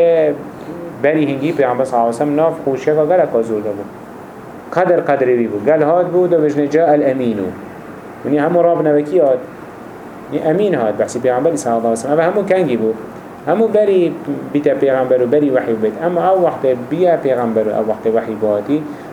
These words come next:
یعنی مصیبت و نخوشی و عاجزی و خم و فقیری ایک دیگه که بود پیغمبری هات صلی الله علیه و سلم. حتی کنگی. حتی پیغمبر مری. یعنی حتی پیغمبر مری. انس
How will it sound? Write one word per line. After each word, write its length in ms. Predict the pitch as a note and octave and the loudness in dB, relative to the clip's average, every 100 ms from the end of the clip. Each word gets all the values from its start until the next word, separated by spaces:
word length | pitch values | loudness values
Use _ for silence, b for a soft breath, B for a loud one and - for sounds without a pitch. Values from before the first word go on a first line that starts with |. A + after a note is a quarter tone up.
| - | -8
یعنی 240 | B2 B2+ A2+ | -2 0 0
مصیبت 560 | A2+ A2+ A2 A#2 A2 | -2 -2 0 0 0
و 180 | G#2+ G#2 | -4 -2
نخوشی 500 | G#2+ - A2 G#2 A2+ | -2 -2 -6 -4 -4
و 60 | G2+ | -2
عاجزی 640 | G#2+ A2 G#2 G#2+ G#2 A2+ | 0 0 0 -4 -2 -2
و 80 | G#2 | -2
خم 340 | - A#2+ G#2+ | -2 -2 0
و 80 | G#2 | -2
فقیری 440 | A2+ A2 B2 C3+ F3 | -2 -2 -2 -2 0
ایک 240 | G#3+ D3 | 0 0
دیگه 160 | B2 A2 | -2 -2
که 60 | |
بود 160 | A#2 G#2 | -2 -2
پیغمبری 360 | G#2+ G#2 G#2+ G#2 | -4 -2 -2 -2
هات 220 | G#2 G2+ | -4 -6
صلی 140 | - | -8
الله 120 | G#2 | -8
علیه 120 | G#2 G#2+ | -6 -6
و 40 | |
سلم. 160 | - C3 | -8 -4
حتی 320 | D#3+ F#3 C#3+ | 0 2 2
کنگی. 260 | A#2+ G2+ G2+ - - - - - - - | -2 -4 -8 -12 -16 -18 -18 -18 -18 -6
حتی 160 | C#3 B3+ | -2 0
پیغمبر 340 | A#3+ C3+ A#2 | 0 0 0
مری. 240 | G#2 G2 F#2+ - - - - - - - - - - - - - - | 0 -2 -6 -10 -16 -18 -18 -18 -18 -18 -18 -18 -18 -18 -18 -16 -6
یعنی 180 | A#2+ D3 | 0 0
حتی 140 | D3 D3 | 2 2
پیغمبر 380 | D3 C3+ B2+ | 2 2 2
مری. 240 | A#2 A2 G#2+ | 2 -2 -2
انس 420 | C#3 F3 E3+ - | 0 2 0 0